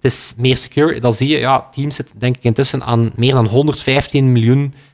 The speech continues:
dagelijks actieve gebruikers. Hè, dus heel succesvol. Nu, ja, voor hen is Slack wel echt een hele grote concurrent. Ehm,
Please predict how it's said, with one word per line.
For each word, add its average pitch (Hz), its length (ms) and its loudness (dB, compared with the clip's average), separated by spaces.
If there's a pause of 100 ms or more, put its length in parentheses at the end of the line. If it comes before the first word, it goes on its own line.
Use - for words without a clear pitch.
dagelijks 123 440 0
actieve 120 360 -2
gebruikers. - 640 -2
Hè, 127 80 -6
dus 123 180 0 (400)
heel 156 140 4
succesvol. 170 640 -2
Nu, 139 260 0 (560)
ja, 131 200 -2
voor 107 180 -2
hen 147 300 2
is - 420 0
Slack - 240 -6
wel 127 400 -2 (140)
echt - 260 -6
een 120 120 -6
hele 120 260 0
grote 113 340 -2
concurrent. 123 680 -4
Ehm, 120 240 0